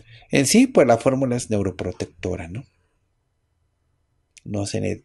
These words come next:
tiene que estar en esa situación, pero,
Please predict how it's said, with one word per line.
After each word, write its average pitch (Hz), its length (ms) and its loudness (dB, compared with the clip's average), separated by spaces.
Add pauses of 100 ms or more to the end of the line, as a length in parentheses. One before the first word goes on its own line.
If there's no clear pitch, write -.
tiene 98 500 -8 (960)
que - 80 -2
estar 104 220 0
en 104 80 -4
esa 101 200 -6
situación, 143 580 2
pero, 95 300 -2